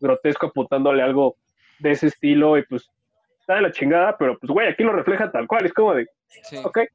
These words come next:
Speaker 1: a
Speaker 2: De
Speaker 1: huevo.
Speaker 2: hecho, de hecho, creo que empata un poco con, o sea,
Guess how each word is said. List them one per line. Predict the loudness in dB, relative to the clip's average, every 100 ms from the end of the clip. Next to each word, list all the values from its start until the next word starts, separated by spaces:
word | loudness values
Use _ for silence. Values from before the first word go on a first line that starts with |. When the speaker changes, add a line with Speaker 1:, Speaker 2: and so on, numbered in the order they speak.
| _ _ _ -2
Speaker 1:
a | 2
Speaker 2:
De | 4
Speaker 1:
huevo. |
Speaker 2:
hecho, | 2 0 -6 _ -6
de | -4
hecho, | -4 -10 -14 _ _
creo | -12 -10
que | -10
empata | -10 -6 -6 -8
un | -14
poco | -14 -14 -16
con, | -16 -16 -16
o |
sea, | -12 -12